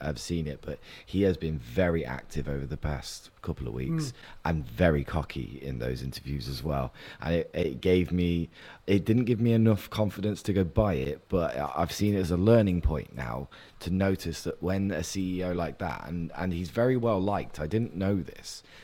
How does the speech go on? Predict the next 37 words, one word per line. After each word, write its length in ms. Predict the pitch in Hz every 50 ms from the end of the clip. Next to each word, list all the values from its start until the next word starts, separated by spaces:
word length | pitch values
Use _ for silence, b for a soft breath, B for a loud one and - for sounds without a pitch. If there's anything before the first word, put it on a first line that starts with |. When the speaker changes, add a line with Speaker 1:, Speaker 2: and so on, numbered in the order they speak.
| B B
Speaker 1:
because 320 | - 85 - 98 90 -
he 120 | 87 87
looks 280 | 87 101 - - - -
like, 320 | 87 82 82 - - - - -
uh, 460 | 80 82 82 80 78 78 76 76 65
a 60 | -
frickin' 420 | 78 - - 78 - - 80 78 76
turtle, 560 | - - 98 92 90 71 - 50 50 57 - 67 65
uh, 340 | 62 62 69 71 73 71 67 52 50
a 80 | 73
very 340 | 76 82 90 90 87 82 78 - B B B
Speaker 2:
He 60 | 190
looks 140 | 202 196 -
like 160 | 180 - -
Kingpin, 580 | - - 180 180 208 - - 175 151 139 135 127
doesn't 240 | 147 156 180 185
he? 60 | 117 123
Speaker 1:
Yeah, 120 | 123 110
he 80 | 104 101
does. 240 | 90 120 117 110
He 80 | 101 95
Speaker 2:
<laughs> 80 | 101 120
Speaker 1:
looks 160 | 120 - -
like 160 | 110 101 -
he's 140 | 98 95 -
gonna 240 | - 107 98 92 87
fuck, 420 | - - - 107 98 - - - B B B B B B B B
he 100 | 90 110
looks 300 | 113 127 135 - - 113
like 100 | 101 90
he's 140 | 101 98 85
gonna 200 | 110 101 90 82
fuck 380 | - - - 107 95 - -
you 200 | - 98 98 101
up. 180 | 92 71 - - - - - -
And, 340 | - 92 92 87 90 90 78 92
uh, 380 | 92 90 87 87 87 85 78